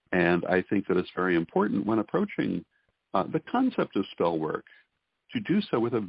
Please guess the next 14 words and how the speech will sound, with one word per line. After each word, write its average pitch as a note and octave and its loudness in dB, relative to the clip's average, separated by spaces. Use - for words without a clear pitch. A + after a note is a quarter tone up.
very G#2 0
broad D#2+ -2
mind, F2+ -4
uh, E2+ 4
if A#2+ 0
you G#2+ 4
really F2 4
want D#2 -2
to - -6
master D#2+ -4
the D#2 -8
art. D#2+ -8
And G2 4
again, D3 2